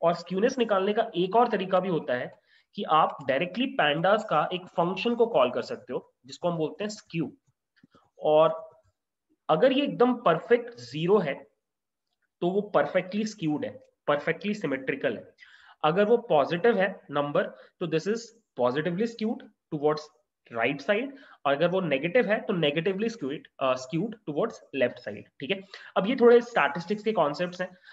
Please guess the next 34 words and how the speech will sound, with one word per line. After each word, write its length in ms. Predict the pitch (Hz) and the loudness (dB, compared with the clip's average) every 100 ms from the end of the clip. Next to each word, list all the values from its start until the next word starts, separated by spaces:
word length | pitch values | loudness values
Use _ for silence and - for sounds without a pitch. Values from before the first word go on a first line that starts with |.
| - - | -16 0
अ, 220 | 139 131 | 2 2
मेरे 220 | 143 165 | 2 0
चैनल 300 | 196 185 180 | 2 0 0
पे 100 | 190 | 0
एक 120 | 202 202 | -4 -4
स्टैटिस्टिक्स 640 | - 113 113 170 - - | -4 -4 -4 -6 -8 -2
का 120 | 180 | -2
भी 120 | 165 | 0
प्लेलिस्ट 500 | 196 190 147 165 175 - | -4 -2 0 0 -4 -4
है, 280 | 143 123 - 131 | -2 -2 -4 -2
around 200 | 131 139 | -2 -4
fourteen, 400 | - 131 - 151 | -2 -2 -2 -8
fifteen 460 | 151 - 160 156 | -8 -10 -8 -8
वीडियोज़ 280 | 135 131 143 | -6 -4 -4
वहां 220 | 127 120 | -2 -4
पर 160 | 127 139 | -2 -4
हैं। 200 | 117 120 _ - - - _ | -4 -10 _ -20 -20 -20 _
अ, 260 | 127 120 127 | 2 2 2
अगर 120 | 135 | 0
आप 180 | 180 180 | 0 0
थोड़ा 140 | 190 | -2
और 400 | 202 156 165 202 | 0 0 2 2
deep 460 | 165 127 170 262 - | 0 -4 0 0 4
level 300 | 196 180 190 | 4 4 0
पे 100 | 185 | -2
univariate 640 | 180 151 151 160 156 165 | -2 -2 -2 -2 -2 0
analysis 420 | 147 135 139 139 160 | -2 -2 -4 -8 -8
करना 320 | 139 131 151 | -6 -2 -2
चाहते 340 | 147 117 117 | 0 -2 -4
हो, 60 | 113 | -10
especially 540 | - 180 175 - 214 226 165 | -4 -2 -2 -4 -4 -2 0
on 220 | 160 160 | 0 0
numerical 460 | 139 131 143 214 208 | 0 0 2 0 -2
data, 300 | 123 131 | -2 -2